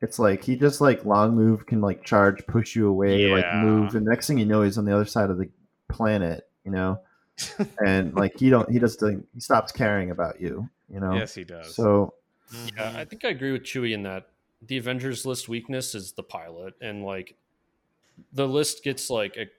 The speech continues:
Speaker 3: exponentially better when you bring the right things. Usually, all the games I lose is 'cause I brought the wrong character or s-, or two into,
Speaker 2: Mm-hmm.
Speaker 3: like, whatever the matchup or the crises are. But whenever I bring the right characters,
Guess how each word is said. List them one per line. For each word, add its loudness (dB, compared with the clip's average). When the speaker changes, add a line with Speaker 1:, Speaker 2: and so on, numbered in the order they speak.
Speaker 3:
exponentially -10
better -8
when -6
you -8
bring -10
the -10
right -10
things. -14
Usually, -6
all 0
the -6
games -4
I 0
lose -4
is -8
'cause -8
I -8
brought -6
the -16
wrong -14
character -20
or -16
s-, -14
or -12
two -18
into, -10
Speaker 2:
Mm-hmm. -8
Speaker 3:
like, -10
whatever -10
the -12
matchup -14
or -14
the -14
crises -16
are. -20
But -12
whenever 0
I 4
bring -2
the -4
right -6
characters, -10